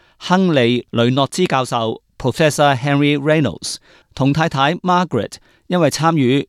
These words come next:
一九六七年全民投票運動而同馬寶一家人成為咗好朋友。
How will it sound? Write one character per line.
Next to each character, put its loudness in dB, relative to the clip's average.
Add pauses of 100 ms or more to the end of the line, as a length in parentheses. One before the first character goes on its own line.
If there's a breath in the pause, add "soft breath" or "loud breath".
一 0
九 0
六 0
七 -6
年 -2 (100)
全 -2
民 0
投 -4
票 -2
運 0
動 0 (360 soft breath)
而 0
同 -2
馬 -2
寶 -2
一 2
家 0
人 -2
成 -10
為 -4
咗 0
好 -2
朋 -4
友。 0